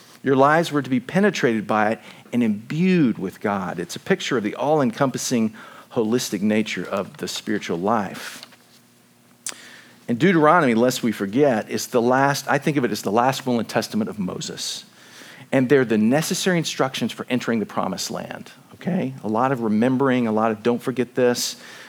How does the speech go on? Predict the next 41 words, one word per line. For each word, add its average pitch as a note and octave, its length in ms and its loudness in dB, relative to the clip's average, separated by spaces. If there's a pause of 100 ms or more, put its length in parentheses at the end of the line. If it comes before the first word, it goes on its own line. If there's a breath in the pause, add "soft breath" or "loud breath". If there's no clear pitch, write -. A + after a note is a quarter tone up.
(140 loud breath)
Uh, A#2+ 260 -2
you C#3 220 2
heard F#3+ 220 6
this C#3+ 200 0
in C3+ 80 0
Deuteronomy C3+ 420 2
six - 380 -2
one. F3 240 2
"Now G#2 100 4
this C3+ 220 0
is D#3 100 0
the D3+ 80 0
commandment, C#3+ 540 4
the A#2+ 80 -6
statutes B2+ 560 -2
and E3 100 0
the E3 60 0
rules A#2 380 0
that B2 140 -4
the D3+ 100 2
Lord A#2 260 0
your D#3 80 -4
God A2 280 0
commanded A2+ 360 2
me A2 180 0 (220 loud breath)
to - 80 -4
teach - 340 0
you, - 200 -6
that C3 140 0
you C#3+ 120 0
may C3 100 2
do C3+ 220 0
well D#3+ 260 2
in D#3+ 80 0
the C3+ 80 0
land C3 300 2 (320 loud breath)
which B2+ 440 -2
you D3+ 140 0
are C3+ 60 2
going C3+ 320 2
over B2 400 2